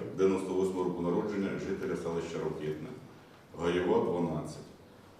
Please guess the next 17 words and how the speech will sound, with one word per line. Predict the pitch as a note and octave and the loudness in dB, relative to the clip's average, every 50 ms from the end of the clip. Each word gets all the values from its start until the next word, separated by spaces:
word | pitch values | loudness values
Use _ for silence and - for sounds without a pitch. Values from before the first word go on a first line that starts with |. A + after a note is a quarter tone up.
| - - - - | -20 -20 -20 -6
Тому | - - G2 G2+ F#2+ G2 | -2 0 2 2 4 4
нам | G#2+ A2+ A#2 A2+ - - - - - - G2 | 4 4 4 4 2 -2 -6 -8 -8 -2 0
необхідно | G2 F#2+ - - - - F2 F#2 | 0 2 2 0 -2 0 2 4
виділити | G2 F#2+ F#2 F2 - F#2 | 4 4 4 4 2 2
кошти | - - G#2+ G2+ - - - F#2+ F2 - F2 F2 - - - - - - - - - - - - - - - - - - | 0 2 2 0 0 0 0 -2 -2 -2 -2 -4 -6 -8 -12 -16 -18 -20 -20 -20 -20 -20 -20 -20 -20 -20 -20 -18 -10 -6
дружині | G2+ G2 G#2 G2+ F#2+ G#2+ G2+ F#2+ F#2 F2+ F2+ F2+ F2 - - - | -2 0 0 2 4 6 6 6 6 6 4 2 0 -2 -4 -4
Троцюка | F#2 F2 E2+ F2+ - - - F2+ | -4 -4 -2 -2 4 6 6 6
Віталія | F2+ F2+ F#2 F2 F2 F2 | 8 6 6 6 6 6
Сергійовича, | F2 G2 G#2+ A#2 - - - - - - | 6 4 4 4 4 2 4 2 0 2
саме | F2 F#2 E2+ E2+ - - | 2 0 0 0 0 2
Троцюк | F#2 F#2 F#2 - F#2+ E2+ F2 F2+ | 2 0 2 0 0 -2 -2 -2
Людмилі | F2 F2 E2+ E2+ - | -2 0 0 2 2
Сергіївні, | - - A2+ A#2 B2 A#2+ A2+ A#2 - G#2+ - - - | 2 0 2 2 2 2 2 2 -2 -4 -6 -8 -8
Степаніві, | - - G#2+ - A#2 B2 B2 A#2+ A2 G2 G2 F#2+ | 4 4 4 6 6 6 6 6 6 6 4 2
вибачаюся, | F#2+ F#2 F2+ F2+ F2+ F2 F2 F#2 F#2+ F2+ F2+ F2+ F2 F2+ - - - - - - - - - - - - - - - - - - - - - - - - - | 2 0 0 -2 0 0 2 2 2 2 4 2 0 -2 -4 -4 -6 -6 -10 -12 -16 -18 -20 -20 -20 -20 -20 -20 -20 -20 -20 -18 -18 -18 -18 -18 -20 -14 -6
на | - F#2+ G#2+ | -2 0 2
поховання | A#2+ B2 A#2+ - G2 F#2+ F#2+ - G2 F#2+ F#2+ G2 G2 F#2+ F#2+ F2+ F#2 F2+ | 2 2 2 0 0 -2 -2 0 0 2 6 6 6 6 6 4 2 0